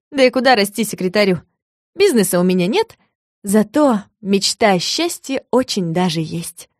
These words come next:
Почему я уцепилась именно за это объявление? Не знаю. Подобные услуги попадались мне на глаза и раньше, но не выкинула с концами я только его. Может, потому что слово "гарантия" меня подкупило?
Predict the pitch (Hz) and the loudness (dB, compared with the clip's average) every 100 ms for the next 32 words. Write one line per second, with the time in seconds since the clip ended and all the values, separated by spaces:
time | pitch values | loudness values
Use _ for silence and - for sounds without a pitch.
0 | _ _ 233 - 247 240 214 208 220 233 | _ _ -2 2 2 4 4 2 -4 -2
1 | 240 202 - 208 214 202 202 214 370 - | -2 -2 0 2 2 2 2 0 0 -2
2 | 214 185 175 160 160 156 - _ _ _ | -2 -2 0 -2 -2 -6 -10 _ _ _
3 | _ _ _ _ - 269 226 233 302 277 | _ _ _ _ -4 0 2 2 0 -2
4 | 165 _ _ _ _ _ _ 247 240 240 | -6 _ _ _ _ _ _ 2 4 4
5 | 233 214 240 247 208 - 202 202 214 202 | 4 2 2 0 -2 -2 0 2 2 2
6 | 214 202 190 196 196 196 190 302 254 175 | 2 2 4 2 4 4 2 0 -2 -4
7 | - _ _ _ 220 247 285 254 220 294 | -6 _ _ _ 2 4 4 2 0 -2
8 | 277 240 208 - 208 262 269 233 190 - | 0 2 0 0 -2 0 2 2 2 0
9 | 285 - 285 302 233 156 143 _ _ _ | -4 -4 -4 -4 -4 -6 -6 _ _ _
10 | _ _ _ _ _ - 202 185 175 180 | _ _ _ _ _ 0 2 2 -2 -2
11 | 185 190 180 - - 196 190 180 165 _ | 0 0 -2 -6 -6 -2 0 0 -4 _
12 | _ _ _ - 185 165 170 330 403 370 | _ _ _ -4 -2 0 0 0 0 0
13 | 214 151 _ 262 254 202 175 185 - 202 | 2 0 _ -2 2 2 0 -4 -4 -2
14 | 170 160 | -2 -2